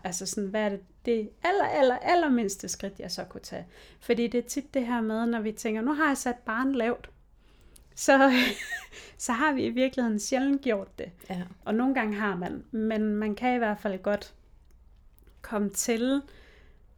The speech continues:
Speaker 1: at tænke, "Nu har jeg sat barren lavt, men i virkeligheden er det ikke." Altså et godt eksempel på mig er, at, øh, jeg skulle uddanne mig til vanecoach. Der blev jeg coachet af Anne, Anne Gormand, som har Mad-, Madro-instituttet sammen med Morten Elsø.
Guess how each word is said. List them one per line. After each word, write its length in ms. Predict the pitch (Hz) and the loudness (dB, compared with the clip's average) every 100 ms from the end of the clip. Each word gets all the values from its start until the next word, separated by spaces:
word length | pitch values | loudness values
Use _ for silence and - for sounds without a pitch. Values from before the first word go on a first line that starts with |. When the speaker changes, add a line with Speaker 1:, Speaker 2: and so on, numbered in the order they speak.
| - - | -20 -12
Speaker 1:
at 100 | - | -8
tænke, 280 | 202 233 208 | -4 -2 0
"Nu 80 | 208 | 0
har 280 | 226 240 254 | 0 2 2
jeg 100 | 220 | 2
sat 180 | 220 214 - | -2 -4 -2
barren 280 | 208 220 | -2 0
lavt, 260 | 220 208 190 | 0 0 0
men 180 | 214 208 | -2 0
i 40 | |
virkeligheden 540 | 202 214 208 208 202 190 | 0 -2 -4 -2 -2 -4
er 120 | 196 | -8
det 140 | 180 | -8
ikke." 240 | 190 190 - - | -10 -12 -18 -8
Altså 220 | 208 208 | -6 -2
et 220 | 214 185 | -2 -2
godt 180 | - 240 | 2 2
eksempel 500 | 254 240 254 233 220 | 2 -2 -2 0 -2
på 180 | 214 - | -4 -4
mig 260 | 202 196 208 | -2 -2 -2
er, 300 | 202 190 202 | -2 -2 -4
at, 340 | 202 180 - | -8 -10 -6
øh, 520 | 196 190 190 190 190 - | -4 -2 -4 -4 -6 -6
jeg 80 | 214 | -6
skulle 200 | - 233 | 0 0
uddanne 240 | 233 214 | 0 -4
mig 100 | 202 | -4
til 140 | 202 | -6
vanecoach. 720 | 208 254 320 294 277 277 - - - - - - | -4 -4 -4 -4 -4 -6 -14 -18 -20 -20 -20 -4
Der 80 | 233 | -4
blev 140 | 220 220 | -2 -2
jeg 160 | 202 | -2
coachet 580 | 196 - 226 233 226 220 - | -4 -4 -4 -4 -6 -8 -8
af 320 | 190 170 156 - | -10 -8 -10 -10
Anne, 260 | 180 190 302 359 - | -6 -4 -4 -4 -12
Anne 220 | - 185 180 | -10 -8 -6
Gormand, 400 | 214 262 269 233 - | -4 -2 0 -2 -10
som 460 | - 196 185 180 175 - | -8 -6 -6 -8 -12 -10
har 260 | 196 165 - | -10 -10 -8
Mad-, 340 | 196 233 269 269 - | -4 -2 -2 -6 -6
Madro-instituttet 1300 | 220 226 285 285 254 - 220 214 214 214 226 220 214 | -2 0 0 0 -2 -2 -6 -6 -8 -8 -6 -6 -6
sammen 240 | 208 196 | -6 -6
med 80 | 185 | -6
Morten 260 | 175 165 190 | -8 -8 -6
Elsø. 360 | 254 285 277 | -6 -4 -4